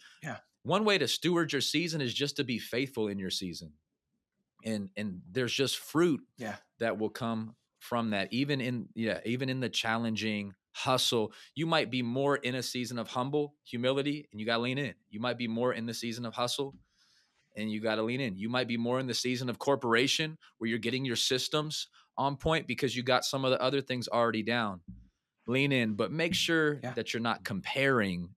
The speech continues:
Speaker 2: to other people's seasons because, hey, you never know what they had to do to get through and go through. You don't know their seasons that they even got,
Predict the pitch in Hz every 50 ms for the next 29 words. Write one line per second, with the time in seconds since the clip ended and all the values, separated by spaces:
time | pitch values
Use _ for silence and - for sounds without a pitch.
0 | - - - - - 120 131 131 123 - 135 123 - - 120 117 - - 131 131
1 | 127 113 120 123 120 117 - - - - 107 95 - 110 107 101 92 - - _
2 | _ - - - - - - _ _ _ _ _ - 143 120 113 156 190 190 180
3 | 156 151 156 147 151 156 156 143 135 117 98 123 143 151 143 131 147 131 127 120
4 | 117 110 104 120 143 147 139 127 120 107 92 120 143 156 151 - - 120 117 107
5 | 104 101 104 - 104 104 104 120 120 135 156 147 - 110 117 151 160 156 147 143
6 | 135 127 110 120 131 165 175 160 - - 127 110 107 95 101 101 98 95 - 110
7 | 101 - - 107 107 107 113 95 107 101 92 101 101 101 92